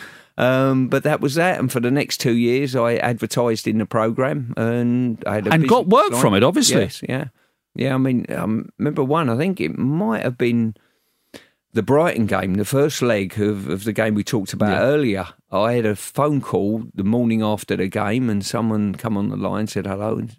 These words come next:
Speaker 1: is that Stuart Pearce?" I said, "Uh, yes." "Uh, the Stuart Pearce?" I said, "Well, I don't know how many of us are there out there, but I'm one of 'em." He said, "I was at the game last night. Are you the one, are you advertising?" I said, "That's right."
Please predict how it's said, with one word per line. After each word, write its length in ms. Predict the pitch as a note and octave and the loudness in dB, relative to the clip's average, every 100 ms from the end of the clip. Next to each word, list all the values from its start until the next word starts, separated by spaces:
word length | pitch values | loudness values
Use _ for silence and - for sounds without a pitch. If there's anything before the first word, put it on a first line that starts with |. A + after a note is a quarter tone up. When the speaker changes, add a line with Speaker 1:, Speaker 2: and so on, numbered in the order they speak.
| - | -12
Speaker 1:
is 120 | A2+ | -6
that 120 | C#3 | -6
Stuart 320 | - D3+ D3+ - | -4 -4 -4 -4
Pearce?" 400 | B3 F#3 - _ _ _ _ _ _ _ _ _ - | -4 -4 -8 _ _ _ _ _ _ _ _ _ -14
I 40 | |
said, 380 | A2 A#2+ G2+ - | -8 -2 -2 -2
"Uh, 280 | B2 G2+ G2 | -2 0 0
yes." 500 | G2 G#2+ B2+ - - - - _ | 0 0 -2 -8 -18 -20 -20 _
"Uh, 160 | G2 F#2+ - | -4 -4 0
the 140 | F3+ | 0
Stuart 360 | - - G3 - | 0 -2 -2 0
Pearce?" 380 | G3+ G#3+ - - - | -4 -4 -8 -18 -12
I 60 | G#2+ | -8
said, 180 | A#2 | -6
"Well, 200 | G#2+ F2+ - | -6 -8 -4
I 80 | G2+ | -4
don't 280 | G2 G#2+ E2+ | 0 -2 0
know 200 | A#2+ A2+ | 0 0
how 100 | A2+ | 2
many 200 | A2 G#2+ | 2 0
of 100 | G2+ | 0
us 140 | - | -2
are 180 | G#2+ G#2 | 0 2
there 220 | G#2+ G#2 | 0 0
out 220 | G#2 G#2+ - | 2 0 0
there, 260 | G2 A#2 | 0 2
but 240 | A2 F#2+ - _ _ - | 0 -2 -2 _ _ -4
I'm 180 | G2+ A2+ | 0 2
one 180 | B2 G#2+ | 2 0
of 100 | G2 | 0
'em." 160 | A#2 - _ _ _ _ _ _ - | -2 -4 _ _ _ _ _ _ -6
He 80 | D#3 | -4
said, 220 | D3+ C#3+ | -2 0
"I 40 | |
was 180 | C#3+ D3 | 0 -2
at 100 | - | -2
the 80 | - | -2
game 340 | - C#3 F3+ A#2 | 0 0 2 0
last 340 | F#2+ F#2 - | 0 -2 -2
night. 280 | G2 F#2+ - | -2 -2 -2
Are 40 | A2+ | 0
you 420 | C3 E3+ F#3+ E3+ | 2 2 0 0
the 120 | D3 | 0
one, 380 | C#3 C3+ B2 G#2+ | 0 0 0 0
are 40 | B2 | -2
you 240 | C3+ D#3+ | 0 0
advertising?" 560 | D#3+ D#3+ - D3 C#3 B2 | -2 -4 -4 -4 -2 -6
I 40 | |
said, 200 | - - | -6 -4
"That's 260 | C#3 C3+ - | -4 -6 -6
right." 240 | G#2 | -4